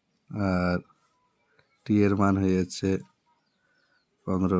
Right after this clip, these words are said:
বাই বারো গুণ আর এর মান হয়ে যাচ্ছে পঁচিশের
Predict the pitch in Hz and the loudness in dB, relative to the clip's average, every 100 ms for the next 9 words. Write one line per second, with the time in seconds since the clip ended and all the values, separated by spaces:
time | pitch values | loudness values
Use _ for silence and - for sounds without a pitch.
0 | 90 90 85 - 90 90 98 120 _ _ | 0 0 -2 0 0 0 -2 -6 _ _
1 | _ _ _ _ _ - 95 95 92 95 | _ _ _ _ _ -8 -4 0 0 -2
2 | - _ - - - _ _ _ - 92 | -6 _ -20 -20 -20 _ _ _ -4 0
3 | 92 95 95 92 92 92 90 - 98 113 | 0 0 0 -2 -2 -2 -4 -4 -4 -4
4 | 143 _ _ _ _ _ _ _ - 90 | -6 _ _ _ _ _ _ _ -6 -6
5 | 85 101 90 - 110 | -4 -4 -4 -2 -4